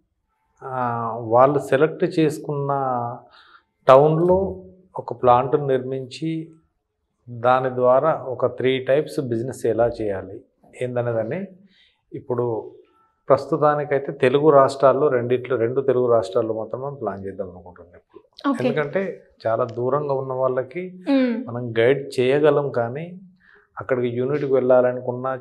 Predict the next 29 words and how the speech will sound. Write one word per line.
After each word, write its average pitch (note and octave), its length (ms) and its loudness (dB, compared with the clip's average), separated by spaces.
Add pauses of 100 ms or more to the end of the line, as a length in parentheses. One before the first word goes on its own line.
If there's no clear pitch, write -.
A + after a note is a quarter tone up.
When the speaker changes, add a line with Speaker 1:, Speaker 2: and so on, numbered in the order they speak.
Speaker 1:
చేయాలనుకున్నా, A#2 840 -4 (520)
ఒకవేళ A#2+ 460 0
మనం A#2 360 -6
కూడా B2 160 2
వెళ్ళడం A2+ 440 -4
కూడా A2+ 200 -6 (240)
టైమ్ A#2+ 340 0
పడుతుంది. A#2 560 -2 (320)
కాబట్టి A2 380 -2
దానికి A2 760 -8 (600)
వాళ్ళకి G#2+ 320 -2
ఏదైనా G#2 220 -4
ఆన్‌లైన్ A#2+ 580 -4
ట్రైనింగ్ A2+ 340 -2
ఇద్దాం. A2 360 -6
ఇప్పుడు B2 180 -10
తెలుగు B2+ 400 -2
రాష్ట్రాల్లో B2+ 680 0
మాత్రం A#2 460 -8
ఖచ్చితంగా C#3 880 -12 (440)
అన్ని, C3 520 -6 (400)
any C3 440 -8 (720)
డిస్ట్రిక్ట్ A2+ 400 -4
హెడ్ A#2+ 120 -4
క్వార్టర్ A#2+ 360 0
కానీ, A2 380 -6
టౌన్ A2 480 -4
కానీ, G#2+ 320 -8
తర్వాత G2+ 360 -6